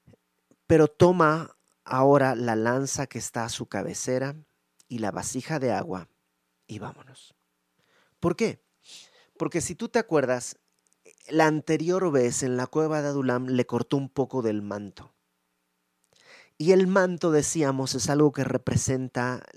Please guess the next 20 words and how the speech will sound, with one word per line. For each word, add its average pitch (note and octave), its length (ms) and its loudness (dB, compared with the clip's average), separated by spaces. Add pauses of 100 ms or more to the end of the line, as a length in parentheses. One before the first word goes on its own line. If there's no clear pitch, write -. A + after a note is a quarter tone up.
la G#2+ 220 -10
alcurnia, B2 1040 2 (320)
el A#2 300 -8
estatus, C3 960 -4 (300)
la C3+ 220 -4
realeza C3 960 -6
de A2 180 -10
Saúl. A2 560 -6 (540)
Y - 400 -12
lo E3 180 0
que D#3 100 -6
está, G3 380 -6
al D#3 220 -2
cortarle E3+ 640 2
un F3 80 0
pedazo D3 340 -2
del C#3+ 80 0
manto, A#2+ 340 -6
está C3 200 -8
diciéndole, B2+ 640 -4